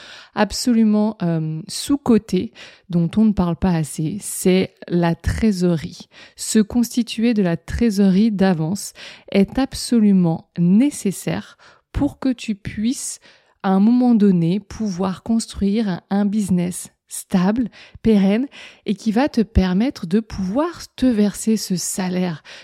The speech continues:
de façon régulière et en plus ce salaire qui, dont le montant te convient.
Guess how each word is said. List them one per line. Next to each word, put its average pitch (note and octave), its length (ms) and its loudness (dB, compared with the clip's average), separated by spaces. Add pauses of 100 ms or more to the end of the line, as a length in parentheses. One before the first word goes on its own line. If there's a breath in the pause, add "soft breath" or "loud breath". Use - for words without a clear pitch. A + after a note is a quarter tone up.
(140 loud breath)
de F3 120 2
façon F#3 500 -2 (280 soft breath)
régulière F3+ 880 0
et G#3+ 180 6
en F3+ 100 2
plus - 240 -4
ce - 140 -4
salaire F3+ 500 -2 (140)
qui, - 240 -10
dont G3+ 220 4
le F#3 100 6
montant A3 540 0
te G3+ 120 -6
convient. E3 480 -2